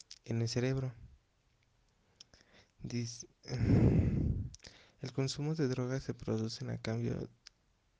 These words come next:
se producen cambios neuroquímicos y funcionales permanentes en el cerebro de los adictos. El consumo de sustancias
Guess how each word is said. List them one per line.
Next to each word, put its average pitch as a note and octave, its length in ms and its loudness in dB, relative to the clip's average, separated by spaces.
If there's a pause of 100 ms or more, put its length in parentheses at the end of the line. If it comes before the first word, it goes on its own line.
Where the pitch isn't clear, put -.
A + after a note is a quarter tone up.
se B2+ 120 -4
producen C#3 560 -4
cambios B2+ 500 -2
neuroquímicos B2 1040 -2 (380)
y A#2+ 100 0
funcionales B2 760 0 (360)
permanentes A2+ 680 2
en A2 80 0
el A2 60 -4
cerebro A2+ 540 0 (240)
de A#2+ 200 -4
los A#2 220 -4
adictos. B2 560 -4 (1700)
El C3+ 140 -2
consumo D3 500 0
de D#3+ 120 0
sustancias B2 840 -6